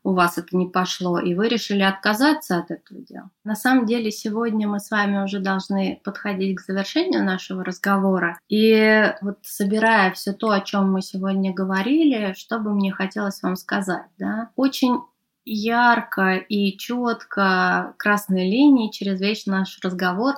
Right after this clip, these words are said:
проходит вот это вот механизм обесценивания, про который я говорила сегодня неоднократно, но это очень важно заметить, потому что, мне кажется, он вам очень мешает верить в себя,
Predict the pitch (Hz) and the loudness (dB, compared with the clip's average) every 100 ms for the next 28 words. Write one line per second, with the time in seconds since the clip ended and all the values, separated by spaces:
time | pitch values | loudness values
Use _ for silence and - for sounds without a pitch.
0 | - 196 190 - 233 214 208 208 _ - | -2 -2 -2 -4 -2 -2 -2 -4 _ -6
1 | 190 - 196 214 196 196 196 - 196 190 | -6 -2 -2 -2 -2 -2 -4 -4 2 2
2 | - 190 190 220 202 185 185 190 185 180 | 4 4 4 2 0 -2 -2 -8 -6 -4
3 | 190 - 226 214 196 180 175 175 170 - | -4 -2 0 4 4 2 0 -4 -6 -8
4 | - - - 180 170 170 - 180 196 233 | -10 -8 -6 -6 -6 -8 -6 -4 -2 -2
5 | 202 - 185 185 185 185 180 196 190 196 | -4 -6 -6 -4 -4 -2 -2 0 -2 -2
6 | 190 180 - 185 190 185 190 190 - 190 | -6 -6 -6 -2 -2 -2 -4 -6 -2 0
7 | 202 190 190 190 180 175 - - 196 196 | 4 4 2 2 0 -2 -8 0 4 6
8 | 247 330 330 202 - 190 190 202 262 - | 6 4 4 -4 -6 -2 0 0 0 -4
9 | 196 190 190 247 269 262 240 - - 214 | -2 0 0 0 0 0 -6 -8 -6 -2
10 | 233 214 202 196 214 233 - 202 190 190 | -2 0 2 2 2 -2 -2 0 0 0
11 | - 240 247 226 208 190 220 208 180 - | 0 2 2 2 0 -2 0 0 -2 -8
12 | - 180 175 156 | -8 -6 -4 -6